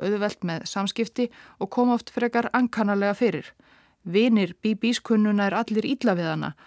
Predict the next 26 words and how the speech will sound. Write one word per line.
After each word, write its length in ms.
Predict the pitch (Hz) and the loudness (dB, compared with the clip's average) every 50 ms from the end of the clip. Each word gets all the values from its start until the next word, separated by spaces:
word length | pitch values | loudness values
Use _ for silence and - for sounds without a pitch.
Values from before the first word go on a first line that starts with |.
| - - - _ - | -20 -20 -20 _ -14
og 100 | - - | -6 -4
fóru 160 | 196 185 175 | -2 -2 -2
fljótt 400 | - - 208 220 214 - - - | 0 0 0 0 0 -2 -2 -2
að 160 | 185 175 - - 220 226 | -2 0 2 2 0 0
uppnefna 420 | 226 - 220 208 208 208 202 196 196 | 2 0 0 0 0 0 0 0 0
hana 260 | 202 202 196 190 185 180 _ | 0 0 2 0 0 -2 _
vandamálið. 840 | - 185 196 220 240 240 - 196 175 170 165 156 151 151 - - - - _ - - - _ _ _ - | -4 2 2 4 4 4 2 2 0 0 0 -2 -4 -8 -10 -12 -16 -20 _ -20 -20 -20 _ _ _ -6
Þetta 160 | 208 196 208 | -4 0 0
var 140 | 196 208 226 | 2 2 2
ekki 180 | 220 226 220 | 0 -2 -6
kona 440 | 220 - - 233 233 214 202 196 190 - | -6 0 2 2 2 4 2 0 0 -2
sem 220 | - - 202 196 175 | -4 -4 -2 -2 0
hæfði 460 | 180 226 233 220 208 185 190 185 180 - 180 | 2 0 2 2 0 0 0 -2 -2 -2 0
verðandi 640 | 196 208 214 202 190 175 165 160 - - 160 151 165 | 2 2 2 2 0 -2 -2 -4 -4 -4 -4 -4 -4
stjórnmálaleiðtoga. 880 | - - 208 214 214 - 226 196 185 170 175 170 160 - - 156 151 156 _ _ _ _ _ _ _ _ _ _ _ _ _ _ _ _ _ _ _ _ | -4 -2 -2 -2 0 0 0 0 0 0 -2 -4 -4 -6 -6 -6 -6 -8 _ _ _ _ _ _ _ _ _ _ _ _ _ _ _ _ _ _ _ _
Þeir 220 | - 240 254 277 285 | 4 6 6 6 4
urðu 160 | 269 277 262 | 2 0 0
því 140 | - 277 269 - 208 | 0 0 0 0 2
feiknir 480 | - 262 269 254 - 247 277 294 - - | 2 2 4 4 4 2 2 2 0 -2
þegar 220 | 196 170 156 - | -4 -4 -4 -2
Bibi 340 | - 190 196 190 - 202 190 185 | -2 -2 -2 0 0 -2 -2 0
tilkynnti 640 | - 226 214 196 - - 233 220 - - 233 226 233 | 0 0 0 0 0 -2 -2 0 2 2 2 2 2
eftir 240 | 220 185 - 185 175 | 2 -2 -2 -2 -2
nokkra 400 | 175 185 185 - - 190 185 180 | -2 -2 -2 -2 -2 0 0 0
mánaða 540 | 175 180 185 190 196 196 196 185 185 175 160 | 0 0 0 2 2 2 2 2 2 0 -2
samband 480 | - - 190 190 180 - 220 233 233 | -2 0 0 0 2 2 2 2 2